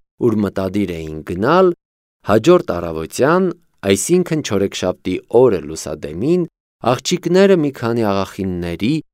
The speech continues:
երեք երիտասարդների ու նրանց երեք ծառաների հետ միասին դուրս գալով քաղաքից,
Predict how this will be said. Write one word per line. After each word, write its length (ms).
երեք 420
երիտասարդների 1120
ու 120
նրանց 420
երեք 480
ծառաների 640
հետ 220
միասին 580
դուրս 400
գալով 460
քաղաքից, 720